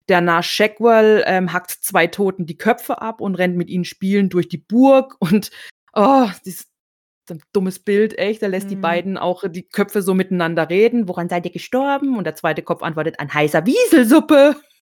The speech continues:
Speaker 1: Und
Speaker 2: Ja.
Speaker 1: ja, und jetzt erfahren wir, was es mit dieser heißen Wieselsuppe auch auf sich hat, denn, ja, Robert Glauer hat wohl erzählt, was da unten im Kerker passiert ist und seitdem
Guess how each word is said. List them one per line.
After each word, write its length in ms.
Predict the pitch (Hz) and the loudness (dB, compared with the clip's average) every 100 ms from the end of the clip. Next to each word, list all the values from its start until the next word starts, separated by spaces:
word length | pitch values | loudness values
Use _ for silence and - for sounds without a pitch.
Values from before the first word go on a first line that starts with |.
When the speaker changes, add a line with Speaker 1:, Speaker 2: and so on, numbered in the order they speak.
| _ 226 | _ -12
Speaker 1:
Und 200 | 196 196 | -6 -6
Speaker 2:
Ja. 260 | 180 185 _ - - - - - | -6 -12 _ -18 -16 -16 -18 -6
Speaker 1:
ja, 500 | 208 180 170 180 185 - - _ | 0 2 4 2 -2 -12 -20 _
und 140 | - 208 | -2 0
jetzt 160 | 208 | 0
erfahren 480 | 214 214 190 226 247 | -2 -4 -8 -6 -4
wir, 200 | 262 247 | -4 -4
was 180 | 214 202 | -6 -6
es 180 | 202 202 | -10 -6
mit 160 | 196 | -6
dieser 280 | 196 190 180 | -4 -4 -2
heißen 360 | 185 185 190 165 | -2 0 -2 -4
Wieselsuppe 640 | 214 247 226 226 220 214 | -2 0 0 -2 -2 -4
auch 160 | 170 170 | -4 -4
auf 260 | - 247 415 | 0 0 0
sich 280 | - 190 - | -6 -8 -6
hat, 380 | 185 - - - | -8 -8 -12 -2
denn, 680 | 202 196 196 196 190 185 _ - | 0 2 2 0 0 -4 _ -2
ja, 300 | 196 247 _ _ - | 0 -2 _ _ 0
Robert 260 | 190 185 180 | 2 2 0
Glauer 400 | 180 202 277 294 | 0 2 0 -2
hat 240 | 240 - 220 | -10 -8 0
wohl 320 | 208 208 202 | 4 6 4
erzählt, 720 | 180 175 190 202 392 440 - _ - | 2 -4 -6 -6 -6 -12 -18 _ -8
was 180 | 220 - | -6 -4
da 80 | |
unten 300 | 180 233 226 | -2 -4 -4
im 100 | 220 | -6
Kerker 300 | 202 208 202 | -4 -6 -6
passiert 440 | 190 175 - 262 285 | -12 -10 -4 -4 -4
ist 320 | 359 - - | -6 -6 -14
und 680 | - 185 208 208 202 - - _ _ _ | -10 -4 -2 -2 -6 -10 -20 _ _ _
seitdem 760 | - 208 202 185 214 233 233 | 0 0 4 4 6 2 0